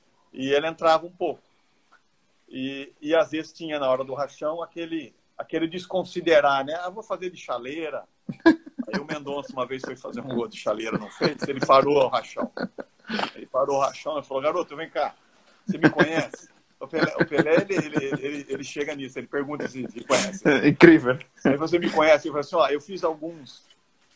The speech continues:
Speaker 1: alguns gols na minha vida e a maioria deles desse jeito aqui que você desconsiderou. Então, dá a bola pra mim. Chuta pro gol."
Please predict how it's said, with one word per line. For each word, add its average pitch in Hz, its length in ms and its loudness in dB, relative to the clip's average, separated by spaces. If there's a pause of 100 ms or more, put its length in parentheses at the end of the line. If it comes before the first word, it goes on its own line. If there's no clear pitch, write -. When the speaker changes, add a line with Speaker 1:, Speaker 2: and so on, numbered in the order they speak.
(380)
Speaker 1:
alguns 151 340 -2
gols 143 340 -4
na 127 60 -10
minha 120 140 -10
vida 123 400 -12 (400)
e 143 160 0
a 156 40 4
maioria 185 600 2
deles 156 320 -4
desse 170 240 -8
jeito 147 300 -14
aqui 151 180 -16
que - 80 -16
você 151 260 -8
desconsiderou. 139 840 -8
Então, 147 380 0 (120)
dá 170 120 4
a - 40 4
bola 117 280 -6
pra 113 140 -16
mim. - 120 -20 (1200)
Chuta 240 260 0
pro 170 160 -4
gol." 135 220 -6